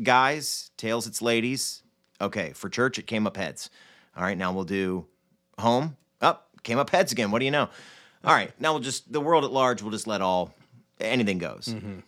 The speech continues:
Speaker 1: Clearly, that's not the case.
Speaker 2: Yeah, so the question there, is there something, are, are those rules or pro-, or, or prohibitions in Scripture about, uh, say the, the, the, the headship of a husband in a home and the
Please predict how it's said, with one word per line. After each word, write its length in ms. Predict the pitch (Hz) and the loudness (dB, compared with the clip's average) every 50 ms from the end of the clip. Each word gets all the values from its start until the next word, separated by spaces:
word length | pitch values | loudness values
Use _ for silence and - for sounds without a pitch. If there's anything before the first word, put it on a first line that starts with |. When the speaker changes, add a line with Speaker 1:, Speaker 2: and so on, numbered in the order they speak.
| _ _ _ | _ _ _
Speaker 1:
Clearly, 480 | - - 123 127 135 131 131 120 117 113 | -8 -2 2 4 6 6 6 6 4 4
that's 240 | 101 104 95 - 101 | 2 0 0 -2 -4
not 340 | 98 95 95 92 90 - - | -2 0 2 0 0 -2 -6
the 100 | 92 90 | -8 -8
case. 520 | - - 101 80 67 - - - - - _ _ - - - _ | -8 -8 -8 -8 -8 -10 -12 -14 -14 -16 _ _ -16 -16 -10 _
Speaker 2:
Yeah, 140 | - 151 127 - | 0 0 0 0
so 240 | - - 143 123 113 110 107 - _ _ _ | 2 2 2 2 0 -4 -12 -16 _ _ _
the 120 | - 156 143 | -6 -2 2
question 300 | - 160 156 - 156 127 | 4 4 4 4 0 0
there, 160 | 113 113 - - | -2 -2 2 4
is 220 | 147 143 135 127 | 4 4 4 4
there 200 | 123 139 147 139 | 6 6 6 6
something, 680 | - - - 151 147 143 - - 135 123 123 120 117 - - _ _ _ _ _ _ _ _ _ _ - - _ _ - 147 - - | 4 4 4 4 4 4 2 0 0 2 2 0 0 -2 -6 _ _ _ _ _ _ _ _ _ _ -20 -20 _ _ -2 -2 0 2
are, 180 | 151 139 135 131 - | 4 2 4 4 6
are 140 | 139 151 170 | 6 6 6
those 380 | 165 170 165 170 151 - - - - _ _ _ _ _ | 6 4 2 2 0 -2 -6 -8 -12 _ _ _ _ _
rules 680 | - 139 110 104 117 135 143 139 127 117 107 104 107 - | -12 -12 -6 2 4 6 8 8 8 6 4 2 0 -2
or 100 | 117 110 | -2 -2
pro-, 240 | - - - 131 127 | 0 2 2 2 4
or, 260 | 127 135 120 117 110 - - - | 4 2 0 -2 -4 -10 -10 -8
or 100 | - 131 | -8 -8
prohibitions 600 | - - - 147 135 113 123 117 - 123 113 107 | 0 2 4 4 6 4 2 0 0 -2 -2 -2
in 100 | 107 104 | -4 -6
Scripture 380 | - - - 120 - - 117 107 | -4 -4 -4 -6 -4 -4 -6 -4
about, 300 | 98 101 101 98 95 - _ _ _ - - - | -4 -4 -6 -6 -8 -10 _ _ _ -20 -18 -14
uh, 220 | - 120 113 101 98 - _ _ _ _ _ _ _ _ _ - | -12 -10 -10 -10 -12 -14 _ _ _ _ _ _ _ _ _ -6
say 200 | 147 - - 165 | 0 2 4 4
the, 100 | 147 135 | 4 4
the, 240 | 131 131 127 123 120 | 4 2 2 2 2
the, 340 | - 127 113 123 113 110 - | 0 0 0 0 0 0 -6
the 280 | - 135 120 113 107 104 - | -6 -4 -2 -2 -2 -4 -4
headship 420 | - - 135 127 - - 131 113 | -2 -2 0 0 0 -2 -2 -2
of 100 | 120 104 | -2 -4
a 60 | 107 | -4
husband 400 | 98 110 117 107 95 110 104 101 | -4 -2 -4 -4 -4 -6 -6 -4
in 60 | 98 92 | -6 -6
a 40 | |
home 400 | 87 82 98 92 87 85 85 90 - | -6 -6 -8 -8 -8 -8 -10 -12 -10
and 120 | 120 110 98 | -8 -6 -6
the 180 | 98 - - | -6 -6 -8